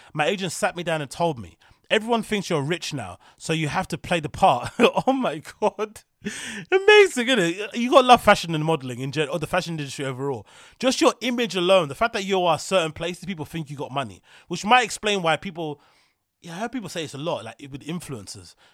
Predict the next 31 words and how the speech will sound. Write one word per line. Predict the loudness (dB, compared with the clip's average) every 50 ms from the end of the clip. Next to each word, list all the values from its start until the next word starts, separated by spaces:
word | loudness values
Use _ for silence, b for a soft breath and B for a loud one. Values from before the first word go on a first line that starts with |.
| b
You | -6 -2
might | 0 0 0
see | -2 -4 -6
them | -4 -4 -6
in |
certain | -4 -2 -2 -2 -2
places | -2 -6 -6 -8 -8
wearing | -8 -4 -4 -4 -4
certain | -4 -4 -4 -4 -4
things, | -6 -8 -8 -8
but | -8 -10 -14 -12 -8
some, | -6 -4 -4
some | -4 -4 -4 -4 -4
of |
them | -4 -2
don't | -2 -4 -4 -2
have | -4 -4 -4 -4
fifty | -6 -8 -8 -8 -8
dollars | -6 -6 -6 -6 -6 -8
in | -10
their | -10 -8
bank | -8 -8 -8 -8 -12
account, | -16 -16 -18 -18 -18 b b b b b b
which | b -12 -10 -10
is | -10 -10 -8
absolutely | -8 -8 -8 -8 -10 -12 -12
crazy | -10 -10 -10 -10 -10 -12
to | -14 -16
think | -16 -14 -14 -14 -14
of, | -16 -14
right? | -10 -8 -8 -8